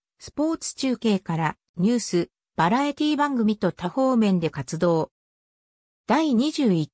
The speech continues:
回エフエヌエスアナウンス大賞でスポーツ部門を受賞した。しかし、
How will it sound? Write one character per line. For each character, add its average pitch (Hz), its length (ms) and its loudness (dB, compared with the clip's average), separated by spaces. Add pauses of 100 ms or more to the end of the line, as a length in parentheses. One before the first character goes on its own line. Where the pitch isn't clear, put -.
回 214 240 2
エ 180 40 0
フ 277 200 -2
エ 269 100 2
ヌ 269 160 -2
エ 277 60 0
ス 277 180 -2
ア 262 80 4
ナ 262 180 0
ウ 262 60 0
ン 269 80 0
ス - 160 -6
大 247 220 0
賞 180 240 0
で 160 260 -2 (180)
ス - 140 -12
ポ - 180 0
ー 302 40 -2
ツ 311 160 -6
部 311 100 -2
門 226 300 0
を 151 80 2
受 143 160 -4
賞 202 240 -2
し - 100 -6
た。 151 240 -4 (720)
し - 140 -16
か 269 160 -2
し、 - 260 -2